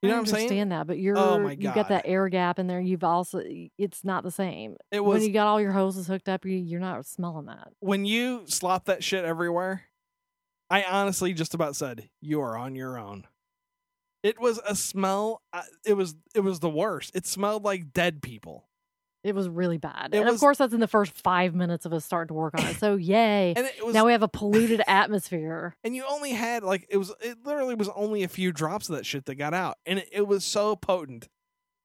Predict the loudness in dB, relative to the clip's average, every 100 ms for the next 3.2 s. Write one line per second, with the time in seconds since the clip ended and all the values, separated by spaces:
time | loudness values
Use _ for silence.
0 | 0 2 2 2 0 2 -2 -2 -2 -2
1 | -2 -2 0 2 0 2 0 0 -2 -2
2 | -2 -4 -6 -2 -4 -2 -6 -6 -12 -14
3 | -14